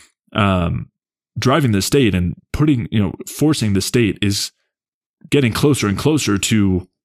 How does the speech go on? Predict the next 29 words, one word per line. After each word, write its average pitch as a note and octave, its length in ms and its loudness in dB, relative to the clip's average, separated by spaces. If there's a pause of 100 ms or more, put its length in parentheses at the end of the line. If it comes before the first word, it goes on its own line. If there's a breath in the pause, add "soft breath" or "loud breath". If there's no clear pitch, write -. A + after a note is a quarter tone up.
(300)
a F#2+ 120 0
perpetual A2 500 -2
state - 440 -2
in G2 140 -2
this F#2+ 140 -2
situation F#2 480 -2
where F#2 120 0
you're F#2 240 0
no F#2+ 180 0
longer F#2 280 0
able F#2 220 -2
to F2+ 320 -2 (360)
properly F#2 380 0
adapt G2 320 -2
to F2+ 140 -2
it. - 180 -6 (540)
Uh, E2 360 -2 (140)
and C#3 260 2
not G#2 160 2
to G2+ 100 -2
mention G2 260 0
that F#2 200 -2
the G#2+ 180 -2
<laughs> G#2 80 -8
adaptations G2+ 560 -2
to G2+ 180 0
it F#2 60 0
are F2+ 120 0
not F#2 340 0